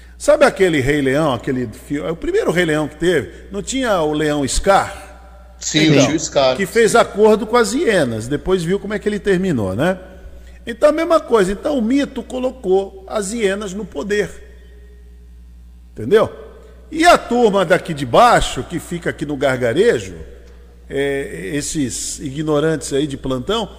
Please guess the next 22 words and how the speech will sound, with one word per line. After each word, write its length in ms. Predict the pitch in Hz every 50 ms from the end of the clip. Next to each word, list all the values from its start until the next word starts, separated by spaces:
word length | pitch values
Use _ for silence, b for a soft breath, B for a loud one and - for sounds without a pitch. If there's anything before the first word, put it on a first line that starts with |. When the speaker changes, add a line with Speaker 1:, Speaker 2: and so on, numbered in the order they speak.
| B B B B B
Speaker 1:
ficam 300 | B - 262 269 - 262
agora 380 | 220 208 214 247 254 254 240 196
apulpando 800 | - 208 196 196 - 240 247 196 - - 156 151 160 170 220 240
os 140 | 190 151
outros 460 | 170 214 294 269 240 180 - 170 170 208
e 40 | 233
dizendo, 480 | 240 311 285 208 190 190 196 214 233 - - - b b b b b b b b b b - - - - -
dizendo 320 | 233 190 214 240 247 240
que 120 | - 247
A 60 | 247 226
C 240 | - - - 226
M 240 | 233 240 240 240 240
Neto 460 | 196 185 196 208 214 208 - 233 220 202
é 140 | - 202 196
comunista. 880 | 196 - - 202 202 202 214 196 147 156 175 170 - - - 123 101 - - - - - - - - -
Olha 340 | - 277 277 247 151 110
que 140 | - - 196
absurdo, 720 | 196 160 120 113 - - 247 320 285 170 127 107 - - - - - -
A 140 | - 156 -
C 220 | - - - -
M 200 | 185 185 165 135
Neto 340 | 123 151 202 185 - -